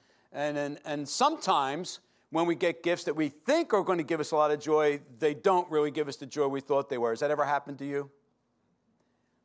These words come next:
But here's the thing, and this is what we love about this season,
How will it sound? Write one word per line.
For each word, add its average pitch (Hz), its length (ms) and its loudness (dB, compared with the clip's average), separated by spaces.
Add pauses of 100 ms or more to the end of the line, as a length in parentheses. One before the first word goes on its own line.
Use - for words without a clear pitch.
(600)
But 147 120 -4
here's 233 260 -10
the 180 100 -14
thing, 104 400 -10 (500)
and 165 160 -14 (100)
this 196 160 -8
is 151 120 -16
what 156 180 -12
we 139 80 -6
love 139 240 2
about 120 300 -4
this 120 140 -12
season, 110 600 -12